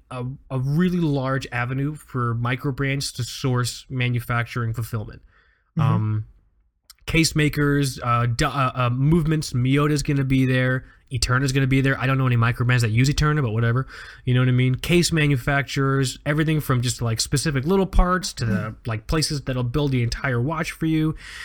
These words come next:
Speaker 1: It's
Speaker 2: Yeah.
Speaker 1: also just a whole bunch of other shit as well. It's huge. It's over four days. Um, Michael and I are gonna register as, uh, press bloggers. We're gonna go there. It's gonna be really intense. There's two facets of the Hong Kong trip. The first facet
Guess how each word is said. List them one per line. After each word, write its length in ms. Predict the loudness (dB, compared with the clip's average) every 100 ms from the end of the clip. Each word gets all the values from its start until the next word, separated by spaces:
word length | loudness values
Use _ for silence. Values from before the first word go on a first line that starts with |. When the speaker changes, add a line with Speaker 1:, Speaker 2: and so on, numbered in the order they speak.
| -6
Speaker 1:
It's 140 | -2 0
Speaker 2:
Yeah. 20 |
Speaker 1:
also 160 | 0 0
just 160 | 0
a 40 | 2
whole 120 | 2
bunch 200 | 2 0
of 100 | 0
other 180 | 0 0
shit 260 | 2 0
as 160 | 0 -2
well. 280 | -2 -2 -2
It's 160 | -4
huge. 840 | -8 -6 -2 2 4 4 4 0 -2
It's 200 | -2 0
over 240 | 0 0
four 480 | -4 -6 -2 2 2
days. 480 | 2 2 2 0 -8 -18 -20 -20 -12
Um, 500 | -4 0 2 2 0 0
Michael 300 | 0 0 2
and 80 |
I 140 | 2 2
are 40 |
gonna 180 | 2 2
register 500 | 2 0 -2 0 0
as, 340 | 0 0 0 0
uh, 200 | 0 0
press 320 | -2 -2 0
bloggers. 640 | 0 0 0 2 0 -2 -2
We're 140 | 0
gonna 160 | 2 2
go 300 | 2 2 2
there. 340 | 2 2 0
It's 300 | 0 -2 -2
gonna 180 | -2 0
be 400 | 2 2 2 0 -4 _ -4
really 260 | 0 2 2
intense. 540 | 0 0 -2 -4 -8 -16 -20 -2
There's 180 | 0 2
two 200 | 2 2
facets 480 | 2 -2 -2 -4
of 80 | -6
the 80 | -6
Hong 260 | -4 -4 -2
Kong 200 | -4 -2
trip. 320 | -2 -4 -4
The 80 | -8
first 300 | -2 -2 0
facet 320 | -2 -4 -6